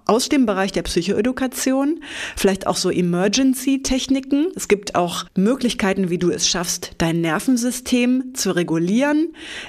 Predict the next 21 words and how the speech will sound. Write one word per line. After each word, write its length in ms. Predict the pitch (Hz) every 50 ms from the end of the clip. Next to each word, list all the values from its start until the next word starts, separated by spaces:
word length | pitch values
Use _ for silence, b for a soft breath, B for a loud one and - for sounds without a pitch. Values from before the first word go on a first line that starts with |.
| B B
entweder 520 | 190 185 190 - - 165 165 170 170 165
durch 300 | - - 160 165 - -
Druckpunkte, 1000 | - 208 - 247 247 254 - - 214 202 196 196 202 - 190 185 180 180 185 190 185 B B B -
durch 340 | 165 165 156 - - -
Atemtechniken 1160 | - 156 196 208 - 202 202 185 - 190 175 180 - - 180 170 175 175 175 175 170 170 170 - -
oder 320 | - 180 196 202 175 - -
auch 120 | 165 -
durch 260 | - 175 160 - -
innere 320 | - 190 190 180 160 160 147
Bilder. 580 | 127 160 151 151 160 165 156 196 233 302 392 -
Das 180 | - 190 - -
sind 180 | 240 233 220 202
Dinge, 240 | 226 220 220 214
die 160 | 175 175 - -
ich 220 | - 185 202 - -
mit 200 | 254 262 254 254
Kunden 360 | - 277 269 277 262 - 262
gerne 280 | 254 262 262 254 254 -
im 100 | 247 247
Coaching 400 | - 254 254 247 - - 254 240
entwickle, 580 | - 247 233 - 262 262 - - 277 285 302